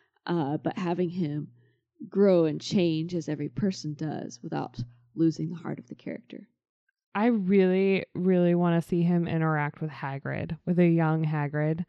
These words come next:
Speaker 2: because I feel like they both embody that Hufflepuff,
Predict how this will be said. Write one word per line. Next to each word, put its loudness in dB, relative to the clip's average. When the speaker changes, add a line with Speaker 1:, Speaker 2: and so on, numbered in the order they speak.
Speaker 2:
because 4
I 2
feel 4
like 2
they 8
both 4
embody 8
that 4
Hufflepuff, 2